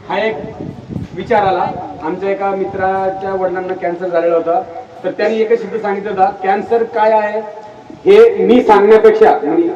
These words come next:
म्हणजे आप-, स्वतः सांगण्यापेक्षा ज्या माणसाला कॅन्सर झालेला आहे त्या माणसाची शुश्रूषा करतो, त्याची जो देखभाल करतो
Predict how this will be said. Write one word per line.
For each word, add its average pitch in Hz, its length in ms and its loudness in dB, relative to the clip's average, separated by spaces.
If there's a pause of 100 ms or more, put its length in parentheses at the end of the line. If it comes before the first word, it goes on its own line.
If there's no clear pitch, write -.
(140)
म्हणजे 170 380 6
आप-, 208 460 -4
स्वतः 180 260 0
सांगण्यापेक्षा 190 840 0 (420)
ज्या 240 440 6
माणसाला 220 380 4
कॅन्सर 208 360 2
झालेला 180 340 6
आहे 185 260 6 (1080)
त्या 220 260 6
माणसाची 208 680 0
शुश्रूषा 190 680 0
करतो, 190 260 0
त्याची 175 280 0
जो 196 200 2
देखभाल 180 400 2
करतो 190 380 2